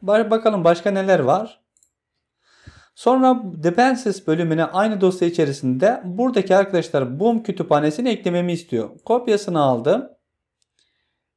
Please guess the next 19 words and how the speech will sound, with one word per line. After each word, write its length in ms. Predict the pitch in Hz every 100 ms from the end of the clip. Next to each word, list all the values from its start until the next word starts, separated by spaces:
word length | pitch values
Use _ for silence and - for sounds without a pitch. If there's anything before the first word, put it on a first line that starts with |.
| _
Geldim 380 | 135 131 190 202
programa. 760 | 220 202 139 123 190 262 - _ -
Yine 400 | 226 226 - - _ _ _
buradaki 380 | 185 208 196 196
model 360 | 185 190 185
dosyamızın 480 | 190 190 185 170 180
içerisindeyiz 580 | 185 165 131 131 120 117
arkadaşlar. 720 | 110 110 123 127 - 220 - _ _ _
Dependencies 680 | 165 170 226 220 220 185 -
bölümüne 340 | 175 170 139
geliyorum. 600 | 131 190 170 120 135 202 - _ _ _ - _
Şuraya 380 | - - 208 175
ekleyelim. 560 | 180 180 151 113 113 _ _ _
Şurada 260 | - 120
tam 200 | - 165
altına. 480 | 143 123 117 113 - _ _ _ _ _ _
Sonra 340 | _ 233 190 196
senkronize 520 | 208 202 190 175 175
ediyorum. 320 | 123 110 -